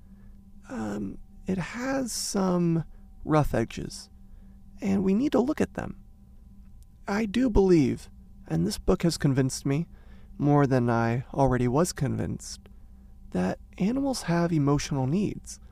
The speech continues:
and they need to be met, not for economic reasons.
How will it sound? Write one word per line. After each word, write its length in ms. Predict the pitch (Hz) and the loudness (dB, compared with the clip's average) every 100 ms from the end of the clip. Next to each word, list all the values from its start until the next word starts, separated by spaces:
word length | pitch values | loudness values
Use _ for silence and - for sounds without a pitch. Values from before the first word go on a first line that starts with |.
| - - - - - | -20 -20 -20 -20 -6
and 260 | 180 180 175 | 0 2 4
they 80 | 175 | 4
need 160 | 240 | 4
to 80 | 247 | 2
be 120 | 175 | 2
met, 280 | 151 254 - - - - - - - - | 2 0 -4 -10 -20 -20 -20 -20 -20 0
not 260 | 185 175 143 | 6 6 6
for 540 | - 151 131 117 131 - - - - - | 4 6 6 4 0 -8 -16 -16 -16 -2
economic 680 | 151 - 135 165 196 107 - - | 0 2 4 6 4 4 -2 -6
reasons. 680 | - 98 - 85 - - - | -4 -4 -2 -4 -6 -12 -16